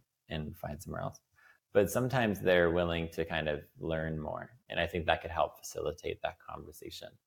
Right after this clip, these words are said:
uh, with a hiring manager, 'cause there is also a hierarchy. Um, but, but I'm curious, like, Natalie, like, if you can relate to that at all, and also, like, what you would add or take away, um, from that approach.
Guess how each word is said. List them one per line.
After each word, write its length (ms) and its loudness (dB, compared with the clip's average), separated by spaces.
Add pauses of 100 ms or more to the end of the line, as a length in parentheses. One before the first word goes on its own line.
(420)
uh, 280 6
with 220 8
a 80 8
hiring 600 0
manager, 400 -4
'cause 200 -4
there 140 4
is 120 0
also 320 2
a 80 0
hierarchy. 600 -6 (840)
Um, 420 -4 (360)
but, 260 2
but 100 8
I'm 120 6
curious, 400 0
like, 180 0
Natalie, 440 4
like, 180 2
if 120 -8
you 140 -4
can 120 -4
relate 300 -2
to 80 -18
that 180 2
at 100 2
all, 420 2 (100)
and 160 -2
also, 500 -2
like, 220 0
what 300 -4 (100)
you 240 -2
would 160 0 (100)
add 420 -2 (320)
or 160 4
take 240 -2
away, 380 0 (380)
um, 400 -2
from 180 -2
that 220 -4 (480)
approach. 480 -14